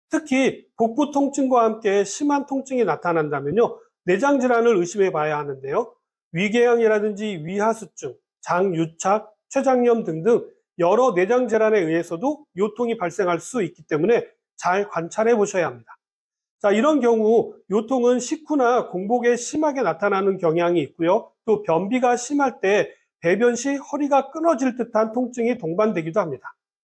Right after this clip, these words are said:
이 밖에도 신장에 문제가 발생해도 요통이 나타날 수가 있으니까 참고하시기 바랍니다. 다음은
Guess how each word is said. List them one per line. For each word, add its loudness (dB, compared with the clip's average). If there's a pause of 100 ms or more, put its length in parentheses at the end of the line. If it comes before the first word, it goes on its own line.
(420)
이 -2
밖에도 0
신장에 0
문제가 0
발생해도 0
요통이 0
나타날 -2
수가 -4
있으니까 -2 (180)
참고하시기 -2
바랍니다. -6 (800)
다음은 2